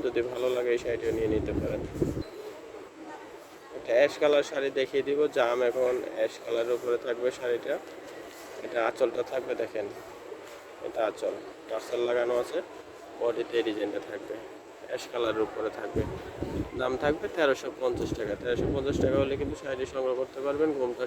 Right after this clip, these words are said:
শোরুম থেকে। অনেক সুন্দর সুন্দর শাড়ি দেখিয়ে দিচ্ছি, যার যে শাড়িটা ভালো লাগে নিয়ে নেবেন। আর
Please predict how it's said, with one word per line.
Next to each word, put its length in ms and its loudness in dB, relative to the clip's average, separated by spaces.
শোরুম 240 2
থেকে। 180 0
অনেক 180 8
সুন্দর 260 4
সুন্দর 240 2
শাড়ি 160 4
দেখিয়ে 340 4
দিচ্ছি, 220 2
যার 240 8
যে 80 6
শাড়িটা 240 4
ভালো 220 4
লাগে 260 4
নিয়ে 200 8
নেবেন। 220 4
আর 60 4